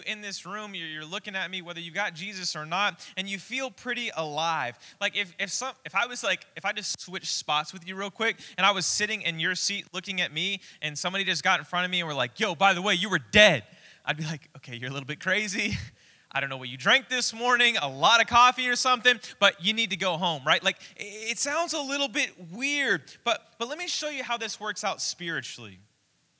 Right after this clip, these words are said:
You ever ask yourself, "W-, w-, what's my purpose?" Maybe you didn't ask it in, in those words, but have you ever had one of those nights,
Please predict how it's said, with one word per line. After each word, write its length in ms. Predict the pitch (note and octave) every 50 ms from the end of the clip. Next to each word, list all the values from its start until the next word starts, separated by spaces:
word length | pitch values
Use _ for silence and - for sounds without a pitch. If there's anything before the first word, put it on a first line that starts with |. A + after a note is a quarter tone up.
| _ _ -
You 180 | F3+ G3 G#3+ A#3+
ever 160 | A#3 A3+ A3+
ask 380 | D3+ E3+ E3+ E3+ F3+ - - G3
yourself, 580 | F#3+ F3+ - - F#3+ F3+ F3 F3 F3 - - _ _ _ _ _ _ _ _ _ _ _
"W-, 160 | E3 E3+ C#3+ E3+
w-, 200 | F3+ F#3 D#3 F3
what's 280 | G3 A3+ A3+ - -
my 160 | A3+ G#3 F3+
purpose?" 960 | - - - G3 F#3+ D#3+ - - C3+ A#2+ - - - - - - - - - - _ _ _ _ _ _ -
Maybe 140 | D4 E4 D4+
you 80 | D4+
didn't 180 | D4 C4+ G#3 D#3+
ask 240 | F3+ F3+ F#3 - -
it 140 | G3+ -
in, 140 | E3 F3 E3+ -
in 180 | F3+ F3 E3 D#3
those 260 | F3 F#3 G3 F3 F3
words, 260 | E3 F3+ F#3 F#3+ F3
but 100 | - A3
have 120 | A3 G#3+
you 40 | C4+
ever 140 | D#4+ F4 D4
had 300 | C4 C4+ C4+ C4 A#3+ G#3+
one 100 | A#3+ A#3+
of 60 | A3+
those 240 | G#3+ G#3 F#3+ D#3 E3
nights, 500 | D#3 D3+ D#3+ F#3 G3+ F3+ - - -